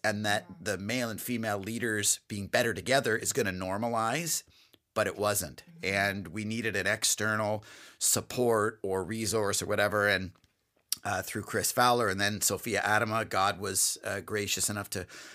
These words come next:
Speaker 1: put us in contact with Ellen, and kind of the rest was history for there. Um, I guess, you know, digging into this a little bit deeper, why, from your perspective, were these issues not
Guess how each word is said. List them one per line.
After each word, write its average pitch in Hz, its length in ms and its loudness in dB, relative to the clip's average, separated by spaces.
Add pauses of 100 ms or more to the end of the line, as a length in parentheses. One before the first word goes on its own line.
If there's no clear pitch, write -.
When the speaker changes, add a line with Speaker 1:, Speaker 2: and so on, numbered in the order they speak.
(120)
Speaker 1:
put 120 100 -2
us 107 120 -2
in 98 100 -4
contact 98 480 -2
with 87 180 -2
Ellen, 98 480 0
and 92 440 0
kind 110 180 -2
of 87 80 -4
the 90 80 -2
rest 98 340 2
was 82 180 -4
history 95 420 -2
for 85 200 -8
there. 92 320 0 (640)
Um, 135 480 4 (1160)
I 175 100 4
guess, 208 300 4 (460)
you - 100 -8
know, 143 80 -2
digging 185 340 6
into 156 120 4
this 131 180 2
a 135 60 2
little 135 200 2
bit 117 280 -2
deeper, 131 540 0 (1200)
why, 180 360 6
from 135 240 0
your 139 160 6
perspective, 120 720 0
were 127 120 2
these 123 320 0
issues 127 480 2
not 139 540 4